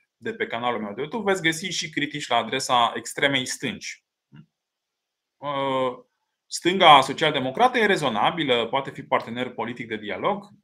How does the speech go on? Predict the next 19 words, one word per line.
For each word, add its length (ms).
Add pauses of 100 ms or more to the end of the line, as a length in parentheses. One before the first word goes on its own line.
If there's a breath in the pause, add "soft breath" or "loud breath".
(180)
Extrema 500
stângă 380 (240)
are 320
niște 240
bizarerii 600
care 440
trebuie 260
criticate. 680 (1040 loud breath)
În 220
plus, 340
zice, 360
mai 240
sunt 220
și 180
mega 240
infiltrați 600
de 80
ruși. 380
Măi, 420